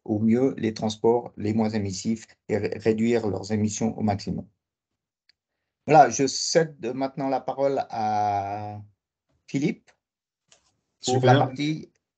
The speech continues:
Speaker 1: euh, Fribourg.
Speaker 2: Super. Merci en tout cas pour la première partie, Claude. Alors, euh, moi, je vais revenir très rapidement à ce qui a été dit sur la dernière slide. Donc, euh, vous avez compris qu'avec ce type d'analyse, euh, il est nécessaire de faire un rapport par canton, vu que chaque région est sujet à une topologie différente.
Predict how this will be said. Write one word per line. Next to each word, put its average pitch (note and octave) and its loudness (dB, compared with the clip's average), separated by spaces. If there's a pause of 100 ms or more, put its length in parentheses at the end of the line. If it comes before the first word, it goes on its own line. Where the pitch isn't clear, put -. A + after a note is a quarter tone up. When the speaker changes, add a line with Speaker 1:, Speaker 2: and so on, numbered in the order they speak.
(160)
Speaker 1:
euh, A#2+ 0 (640)
Fribourg. A#2+ -6 (920)
Speaker 2:
Super. G#2 -6
Merci A#2 0
en B2+ 2
tout B2 0
cas C3 0
pour B2 2
la G#2+ 4
première A2+ -2
partie, C3 -2
Claude. B2+ 2 (380)
Alors, A2+ 2
euh, A2 0
moi, C3+ 4
je B2 0
vais A#2 2
revenir G#2+ -2
très C3 -4
rapidement B2+ 2 (140)
à G#2 -8
ce - -10
qui - -8
a A2 0
été A2+ -8
dit A#2+ -6
sur A#2+ -6
la G2 -4
dernière G2 -8
slide. B2 -2 (400)
Donc, G#2 -6
euh, A2+ 2
vous A2+ 0
avez A2+ 2
compris B2 0
qu'avec A#2+ 0
ce G#2+ -8
type B2 -6
d'analyse, B2 0
euh, G2+ -6
il G2 -8
est G#2+ -8
nécessaire - -6
de A2 -4
faire G#2+ -8
un G2 -6
rapport A#2 -10
par A#2 -8
canton, C#3+ -6
vu F#2 -14
que G2+ -10
chaque - -10
région A2 -8
est G2+ -12
sujet - -12
à - -8
une G2 -10
topologie G#2+ -12
différente. G#2 -10